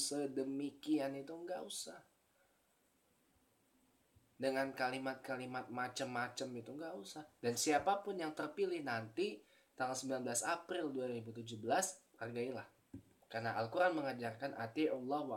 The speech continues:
ati'ur rasul wa ulil amri." Taatilah Allah, taatilah Rasul, taatilah pimpinan. Terutama pimpinan daerah maupun pimpinan nasional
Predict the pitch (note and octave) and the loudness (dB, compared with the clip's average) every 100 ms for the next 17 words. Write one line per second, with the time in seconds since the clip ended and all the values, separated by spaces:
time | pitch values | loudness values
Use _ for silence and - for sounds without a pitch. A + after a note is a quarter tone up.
0 | A#2 - B2+ B2 A2+ - D#3 D3 B2 A2+ | -4 -2 -2 -2 0 2 4 4 2 -2
1 | C3 C3 C#3 G3 D#3 - _ _ _ _ | -2 -4 -4 -6 -12 -16 _ _ _ _
2 | _ _ _ - C3+ C#3 C3+ C3 B2 C3+ | _ _ _ 2 4 4 4 6 6 4
3 | E3 C3 B2+ C3 B2 A2 A2 D#3+ C#3+ C3 | 4 2 0 -2 -2 -2 -2 0 0 0
4 | D#3 D3 D3 C#3+ D3+ C#3 A2+ A2+ _ _ | 0 0 -2 0 0 0 -6 -12 _ _
5 | _ _ _ _ _ _ _ _ _ _ | _ _ _ _ _ _ _ _ _ _
6 | _ C3 C3 F3+ F#3 D#3 C#3 C3 B2+ A#2+ | _ -2 2 4 4 4 0 0 -4 -4
7 | A#2 D#3 F#3+ G3 C4+ - C3+ C3+ C3 A#2+ | 2 6 6 6 2 -2 -2 -2 -4 -6
8 | A#2+ A2+ A#2 - E3+ F3+ D3+ | -4 -4 -2 -2 -2 -4 -8